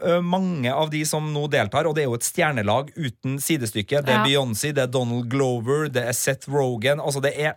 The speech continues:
Speaker 1: så mange stjerner her. Men jeg synes, til tross for den samlede vekten av disse stjernene, ikke at det er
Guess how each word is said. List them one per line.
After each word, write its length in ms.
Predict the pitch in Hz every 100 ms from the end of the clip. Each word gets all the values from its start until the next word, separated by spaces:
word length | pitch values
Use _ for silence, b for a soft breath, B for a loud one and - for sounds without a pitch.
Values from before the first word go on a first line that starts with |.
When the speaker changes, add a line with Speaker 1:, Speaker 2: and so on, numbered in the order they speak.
| -
Speaker 1:
så 500 | - - 160 175 175
mange 460 | 160 165 170 165 123
stjerner 360 | 127 165 147 123
her. 220 | 202 240 B B B B B B B B
Men 100 | -
jeg 80 | 185
synes, 680 | 196 - 214 277 262 - - _ _ _ _ _ _ _ _ _ _
til 120 | -
tross 500 | 214 - 202 220 -
for 240 | - 196 190
den 380 | 185 175 175 185
samlede 540 | - - 196 170 131
vekten 320 | 147 - - 127
av 120 | 143
disse 200 | 156 135
stjernene, 540 | 165 160 135 190 226 - _
ikke 280 | 214 - 131
at 140 | 175 -
det 140 | 226
er 240 | 175 170